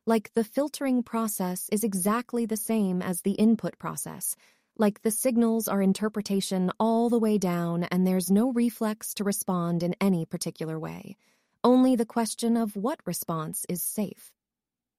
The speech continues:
She did warn Keltham that he was probably going to have to hurt her until she stopped overthinking things.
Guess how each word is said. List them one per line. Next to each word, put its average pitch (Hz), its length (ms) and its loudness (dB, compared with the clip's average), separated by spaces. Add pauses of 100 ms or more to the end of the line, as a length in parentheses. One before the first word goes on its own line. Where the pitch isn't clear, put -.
(120)
She 202 220 -2
did 196 240 0
warn 180 340 0
Keltham 170 560 -4
that 165 140 -6
he 190 140 -4
was 170 160 -4
probably 170 540 -2
going 175 300 0
to 175 60 -2
have 165 240 -8
to 165 100 -6
hurt 202 280 -4
her 160 260 -6
until 170 400 -6
she 180 200 -8
stopped 165 420 -8
overthinking 160 640 -4
things. 175 440 -10